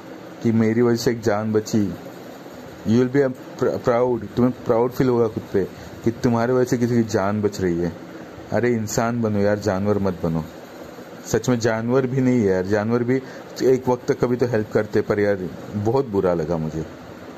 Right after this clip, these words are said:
मैं अकेला वहाँ पे रास्ते पे बॉडी घसीट रहा था, जिसकी वजह से उसका आधा भेजा तो बाहर ही निकल गया था। मैं भी कोई बहुत बड़ा इंसान नहीं हूँ, honestly,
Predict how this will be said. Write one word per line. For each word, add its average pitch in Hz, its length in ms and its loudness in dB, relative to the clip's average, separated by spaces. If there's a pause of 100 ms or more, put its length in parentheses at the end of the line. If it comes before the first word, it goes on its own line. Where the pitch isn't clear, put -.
(480)
मैं 113 200 2
अकेला 131 480 2
वहाँ 120 240 -2
पे 123 180 2
रास्ते 117 420 2
पे 147 140 4
बॉडी 113 280 2
घसीट 120 440 -2
रहा 107 200 2
था, 104 260 -2 (520)
जिसकी 120 340 0
वजह 127 140 4
से 123 120 2
उसका 123 220 2
आधा 113 300 2
भेजा 117 280 0
तो 117 120 2
बाहर 107 260 0
ही 120 80 0
निकल 110 200 0
गया 85 240 2
था। 82 200 -6 (4000)
मैं 117 280 4
भी 151 100 2
कोई 156 160 4
बहुत 131 180 0
बड़ा 123 200 4
इंसान 127 380 0
नहीं 120 320 2
हूँ, 101 360 0
honestly, 98 540 0